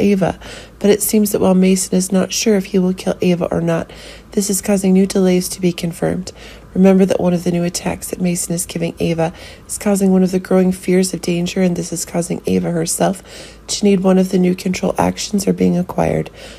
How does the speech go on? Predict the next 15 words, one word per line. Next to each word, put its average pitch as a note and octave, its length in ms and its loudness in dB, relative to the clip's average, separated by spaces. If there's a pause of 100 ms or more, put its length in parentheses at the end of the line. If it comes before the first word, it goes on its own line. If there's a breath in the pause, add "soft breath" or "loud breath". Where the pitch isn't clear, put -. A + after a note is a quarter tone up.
(160 loud breath)
But G3 120 6
it - 100 2
seems G3 300 2
that - 140 -2
Ava F3+ 220 2
is F3 140 -2
getting F3+ 260 2
the E3+ 80 0
soft A3 300 0
spot - 300 -2
for - 120 -10
Mason, E3 480 -4 (460 loud breath)
and G#3 160 4
it G#3 100 0
seems G3 480 -2